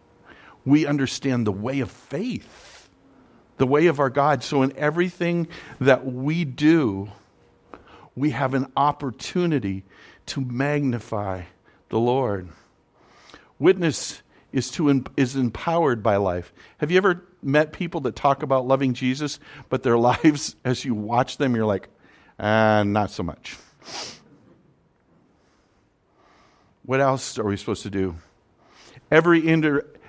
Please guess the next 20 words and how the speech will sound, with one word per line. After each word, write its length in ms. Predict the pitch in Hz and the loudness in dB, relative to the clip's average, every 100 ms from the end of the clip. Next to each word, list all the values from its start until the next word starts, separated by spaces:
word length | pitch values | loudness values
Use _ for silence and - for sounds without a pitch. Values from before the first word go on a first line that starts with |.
| - 151 | -4 2
interaction 600 | 151 139 156 151 165 131 | 4 6 6 4 0 2
has 240 | 147 - | 2 2
to 80 | 139 | 0
be 140 | 131 | 2
a 60 | 131 | 4
God 320 | 135 143 143 | 6 6 6
encounter. 560 | 131 - 110 107 101 - - - - - _ - | 2 0 -2 -2 -4 -8 -20 -20 -20 -20 _ -12
This 340 | 127 151 175 | 0 2 4
one's 220 | 185 151 - | 2 2 8
hard 280 | 151 160 | 8 8
for 140 | - 135 | 4 2
me. 260 | 117 104 87 - _ _ _ _ - | 4 2 -4 -16 _ _ _ _ -2
I 120 | 131 | 4
have 180 | 160 147 | 4 2
some 160 | 165 | -4
prejudices 720 | 131 143 139 135 120 - 113 117 | 2 2 2 0 -2 -4 -6 -2
in 100 | 104 | -2
my 140 | 104 | -2
mind 380 | 101 101 101 98 | -2 -4 -6 -6
sometimes. 760 | 107 92 101 92 90 - - | -8 -8 -10 -12 -12 -16 -20